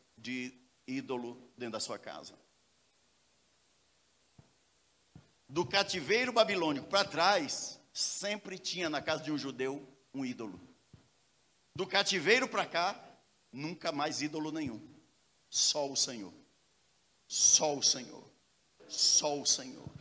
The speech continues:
O que Deus disse? "Eu vou usar o cativeiro pra temperar esse homem.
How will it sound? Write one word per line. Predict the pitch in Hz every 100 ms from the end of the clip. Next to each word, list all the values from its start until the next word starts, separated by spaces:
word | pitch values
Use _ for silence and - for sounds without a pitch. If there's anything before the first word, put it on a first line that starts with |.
| -
O | - 143
que | 185
Deus | 175 147
disse? | 170 233 - - - -
"Eu | 143
vou | 143 170
usar | 147 160
o | 175
cativeiro | 156 - 143 127 160 190 320 - -
pra | - 135
temperar | 165 151 151 123 135
esse | 131 143
homem. | 127 110 98